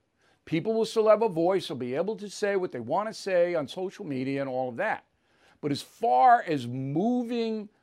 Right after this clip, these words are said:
the conversation and the dialogue to a way where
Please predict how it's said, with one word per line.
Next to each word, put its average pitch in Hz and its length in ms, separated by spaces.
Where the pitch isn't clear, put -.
the 147 100
conversation 185 1040
and 135 160
the 120 80
dialogue 139 840
to 147 220
a 139 40
way 175 380
where 143 480